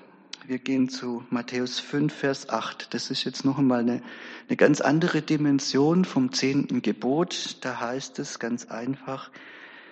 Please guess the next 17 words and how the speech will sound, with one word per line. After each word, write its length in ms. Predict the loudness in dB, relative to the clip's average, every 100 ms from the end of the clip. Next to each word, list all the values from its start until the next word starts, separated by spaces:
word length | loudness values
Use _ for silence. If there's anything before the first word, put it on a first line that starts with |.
| -20 -20 _ _
"Selig 800 | -16 -6 -2 0 0 -2 -2 -4
sind, 680 | 0 2 2 0 -2 -10 -6
die 80 | -4
reinen 600 | -2 -2 0 2 0 -2
Herzen 760 | -8 -8 -8 -10 -8 -6 -6
sind, 800 | -8 -12 -10 -10 -14 -18 -20 -20 _ _ _ _ -6
denn 140 | -6
sie 360 | -4 -4 -4 -4
werden 380 | -6 -4 -4
Gott 260 | -4 -6 -4
schauen." 600 | -4 -4 -4 -6 -6 -10 -20 _ _ _ _ _ _ _ _ _ _ _ _ _ _ _ _ _ _ _
Da 100 | -12
müssen 320 | -10 -10 2 2
wir 40 |
die 120 | 2
Frage 480 | -4 -4 -2 -2 0
stellen, 500 | 0 2 4 6 4